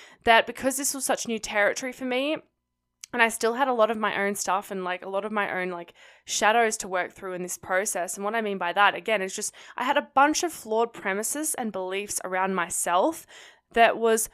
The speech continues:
causing me to have so many troubles. So it was me versus me. You know, it's always like that <laughs> for everybody. So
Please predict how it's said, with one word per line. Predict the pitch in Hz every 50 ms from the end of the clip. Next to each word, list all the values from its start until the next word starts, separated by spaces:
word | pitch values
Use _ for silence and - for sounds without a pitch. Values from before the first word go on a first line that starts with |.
| _ _ _
causing | - - 233 226 226 247 247 269 269 269 254 233
me | 220 208 208 208
to | 208 202
have | - 196 190 185 185
so | - - 196 180 180
many | 185 185 180 180
troubles. | - - 208 208 202 - - -
So | - 220 196
it | 190 120 196
was | 214 214 208 202
me | 214 233 240 247
versus | 233 226 214 202 208 - 190 170 185
me. | 196 190 180 135 -
You | - 190
know, | 190 190 190
it's | 196 - -
always | - 208 208 220 220 214 214 202 - -
like | 202 185 175 - -
that | 190 175 - -
<laughs> | -
for | - 208
everybody. | 233 214 185 202 190 175 180 170 143 - 110 101 - - - - - - - - - -
So | - - - 240 247 240 233 233 233